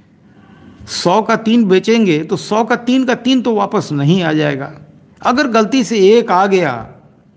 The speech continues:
तो सौ का आप तीन बेच रहे हैं। आप सोचिए, खरीद रहे हैं आप लगभग पचास रुपया के आसपास तीन बल्ब और बेच रहे हैं सौ, तो पचास रुपया आपके हाथ में है,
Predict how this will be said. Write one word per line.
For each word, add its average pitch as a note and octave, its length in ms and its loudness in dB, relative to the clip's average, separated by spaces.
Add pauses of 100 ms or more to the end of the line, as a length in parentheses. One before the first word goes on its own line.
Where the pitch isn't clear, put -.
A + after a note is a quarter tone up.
(440)
तो - 80 -12
सौ F#3 440 -4
का G#3+ 140 0
आप - 300 -4
तीन A3+ 280 6
बेच C#3+ 280 0
रहे A#2 200 -8
हैं। G#2 160 -12 (880)
आप E3 100 -4
सोचिए, G3 720 0 (280)
खरीद B3 320 2
रहे A#3+ 180 2
हैं B3 180 0
आप A#3 200 0
लगभग F#3 460 0
पचास F#3+ 360 0
रुपया F3+ 280 -2
के D#3 140 -4
आसपास C#3 600 -4
तीन D#3 240 4
बल्ब D3 360 -4 (220)
और F3+ 120 0
बेच G3 300 2
रहे F3+ 180 -2
हैं E3+ 80 -2
सौ, C3 380 -6
तो D3 120 -12
पचास A3 460 -2
रुपया A#3+ 260 -2
आपके A#3 220 -2
हाथ E3 380 0
में E3 140 -2
है, A2+ 200 -10